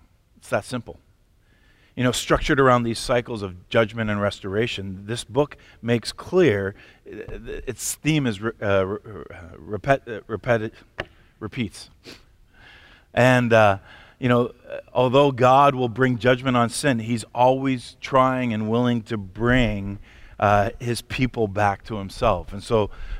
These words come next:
throughout the book, Hosea pictured the, the people turning away from God and, and turning towards other gods. And, but God's love for Israel,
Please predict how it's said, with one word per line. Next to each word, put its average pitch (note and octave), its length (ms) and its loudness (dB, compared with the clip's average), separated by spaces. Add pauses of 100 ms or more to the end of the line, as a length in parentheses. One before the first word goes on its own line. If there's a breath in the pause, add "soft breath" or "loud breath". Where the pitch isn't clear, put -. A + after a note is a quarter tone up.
throughout B2+ 440 2
the D#3 100 0
book, A#2+ 400 2
Hosea A#2 400 0
pictured G#2+ 720 -2 (340 loud breath)
the, A#2+ 240 2
the A2+ 140 -6
people C#3+ 340 -2
turning C3+ 320 0
away B2 280 2
from D#3 240 -4
God G#2+ 360 4
and, G#2+ 160 -6 (200 soft breath)
and G#2+ 160 -8
turning B2 260 0
towards A#2 360 -2 (100)
other B2+ 240 4
gods. - 540 -6 (500 soft breath)
And, B2 200 -6
but A2+ 180 -6
God's D#3+ 380 -4
love D#3 180 2
for B2+ 200 -6
Israel, B2+ 760 -6